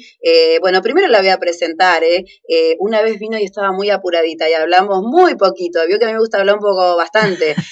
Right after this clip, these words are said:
Speaker 1: Eh, y tiene mucho para contarnos, este, porque, bueno, el fin de pasado, nuestro ballet, eh, el gran ballet, eh, municipal Renacer,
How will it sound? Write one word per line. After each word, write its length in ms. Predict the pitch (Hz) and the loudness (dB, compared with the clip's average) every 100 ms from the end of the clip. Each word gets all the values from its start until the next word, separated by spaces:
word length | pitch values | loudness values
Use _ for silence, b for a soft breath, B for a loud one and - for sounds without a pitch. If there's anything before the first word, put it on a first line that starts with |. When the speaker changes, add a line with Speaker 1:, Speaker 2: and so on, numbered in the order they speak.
| - | -4
Speaker 1:
Eh, 140 | 180 180 | 0 0
y 100 | 196 | -2
tiene 260 | 233 311 254 | -2 0 2
mucho 440 | 233 349 185 185 | 4 4 4 0
para 220 | 170 160 | 0 -2
contarnos, 720 | 165 170 175 208 220 233 247 247 B _ | -2 -2 2 2 2 0 -2 -4 B _
este, 440 | 170 170 165 175 | -2 -2 -2 -4
porque, 320 | 165 170 170 165 | -4 -4 0 0
bueno, 280 | 202 185 | 2 0
el 200 | 165 160 | -2 -4
fin 180 | 160 196 | -6 -4
de 260 | 190 190 180 | -2 -2 -2
pasado, 580 | 175 165 - 185 202 202 202 B | -4 -4 2 4 4 2 0 B
nuestro 560 | 196 254 302 - 175 170 | -2 2 2 0 -2 0
ballet, 380 | 170 175 190 170 | 0 0 0 0
eh, 200 | 160 170 | 2 0
el 140 | 165 160 | 0 0
gran 300 | 202 226 196 | 2 2 0
ballet, 360 | 170 170 175 165 | 0 2 2 2
eh, 340 | 165 160 160 | 0 2 0
municipal 600 | 156 160 165 170 190 190 | -2 -8 -6 0 2 2
Renacer, 760 | 175 202 233 220 180 175 196 214 | 0 0 0 0 -4 0 0 0